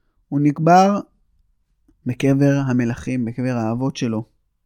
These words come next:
הקבר של רחבעם ושל שלמה ושל דוד. ותחתיו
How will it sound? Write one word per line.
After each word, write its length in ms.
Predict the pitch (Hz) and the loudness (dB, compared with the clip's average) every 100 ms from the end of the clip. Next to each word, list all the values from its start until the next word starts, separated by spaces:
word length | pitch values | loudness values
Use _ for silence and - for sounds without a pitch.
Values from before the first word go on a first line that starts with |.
| _ _ _ _ _ _ _ _ | _ _ _ _ _ _ _ _
הקבר 460 | - - 127 127 127 | -12 -4 -2 0 -2
של 440 | 127 120 123 123 - _ _ _ _ _ _ _ _ _ _ _ _ _ | -2 -2 0 -2 -6 _ _ _ _ _ _ _ _ _ _ _ _ _
רחבעם 760 | 127 123 - 127 120 123 113 107 - | -8 -6 -4 -2 -2 -2 -2 -4 -8
ושל 280 | - - 113 | -8 -6 -6
שלמה 540 | - 131 127 127 123 117 - | -4 -2 0 0 -2 -4 -8
ושל 300 | - 104 123 | -12 -8 -6
דוד. 500 | 120 123 135 135 110 131 _ _ _ _ _ _ _ _ _ _ _ _ _ _ _ _ _ - | -4 -4 -2 -2 -2 -8 _ _ _ _ _ _ _ _ _ _ _ _ _ _ _ _ _ -10
ותחתיו 580 | 117 123 - 185 170 | -8 -8 -2 2 2